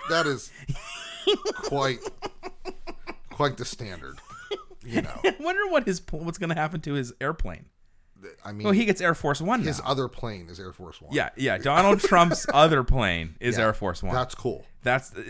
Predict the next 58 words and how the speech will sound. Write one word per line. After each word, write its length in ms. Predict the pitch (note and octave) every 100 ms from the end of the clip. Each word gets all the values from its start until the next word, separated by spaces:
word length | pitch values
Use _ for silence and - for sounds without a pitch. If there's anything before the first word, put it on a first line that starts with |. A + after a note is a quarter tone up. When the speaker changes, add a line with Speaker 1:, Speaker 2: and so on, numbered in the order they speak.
| C#3
Speaker 2:
listen, 400 | D3 - G#2 C3
it, 280 | C#3 E3 D#3
it's 160 | F3+ -
gonna 220 | A3+ G3+
be 180 | E3 D#3+
the 120 | C#3
coolest 400 | - D3 A#2 -
four 220 | - G#2+
years. 220 | F#2+ F2+ -
I, 100 | D#3
I, 320 | C#3+ A1+ -
I, 80 | C#3+
I, 360 | D#3 E2+ - - -
I 60 | B2+
hope 160 | E3 -
it's 100 | -
eight. 280 | C3+ F3+ - - -
Speaker 1:
Yes. 300 | G#2 F2 - -
Speaker 2:
But 140 | C#3+
at 100 | C#3
least 480 | C#3+ E3+ F3 - -
it's, 260 | - C3 - -
it 80 |
Speaker 1:
I 60 | D#3+
just 180 | G#3 -
hope 180 | G3 E3+
it 60 |
goes 200 | C3+ B2+
well. 340 | G#2 G2+ A#1+ G1+
Speaker 2:
Yes, 500 | C3+ G2+ - - -
yes, 200 | C3 G2+
Speaker 1:
You 60 | B2
know, 240 | B2 G#2+
Speaker 2:
of 60 | A#2
Speaker 1:
and 60 | B2+
Speaker 2:
course. 180 | A3+ E3
Speaker 1:
'cause 120 | C3+
a 40 |
lot 260 | C3 C3+ D#3+
of 80 | D#3
people 500 | D3 C#3 C#3+ B2 A2 - - -
wanted 600 | A2 A2 A#2+ A#2 A#2 A2+ -
a, 60 |
a, 420 | G2 - G2+ - G#2
a 20 |
change, 540 | - C3+ G2 F#2+ G2+
and 140 | A2 A2
I, 260 | G#2 A2+ A2
and 100 | C3
Speaker 2:
Yeah. 200 | B2+ E2 - -
Speaker 1:
personally, 600 | C#3+ D3 - B2 A2+ A2+
my 180 | A2+ A#2
thought 360 | - A2 G#2
is 240 | G2+ G2+ F#2+
that 260 | F2+ - -
what 160 | A#2
happens 440 | B2+ C3 - A#2+ G#2+
is 160 | G#2+